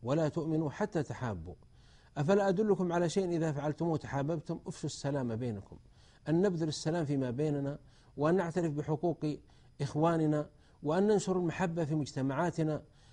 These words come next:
المحبة الإيمانية والأخوة الإيمانية هذا، هذه بطاقة دخول للجنة. والله أمرنا يقول: "إنما المؤمنون إخوة". مثل ما تعامل أخاك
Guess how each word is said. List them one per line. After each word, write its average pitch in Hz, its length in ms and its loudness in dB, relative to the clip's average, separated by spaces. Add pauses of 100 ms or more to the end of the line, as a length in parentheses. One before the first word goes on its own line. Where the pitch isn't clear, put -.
(220)
المحبة 180 540 2
الإيمانية 170 480 2
والأخوة 170 500 4
الإيمانية 151 500 4
هذا، 170 600 2
هذه 156 320 2
بطاقة 165 400 0
دخول 143 400 0
للجنة. 127 440 2 (500)
والله 180 440 2
أمرنا 190 360 4
يقول: 165 280 0
"إنما 202 360 4
المؤمنون 180 420 2
إخوة". 110 380 -2 (600)
مثل 208 240 6
ما 190 180 2
تعامل 165 520 2 (960)
أخاك 156 580 2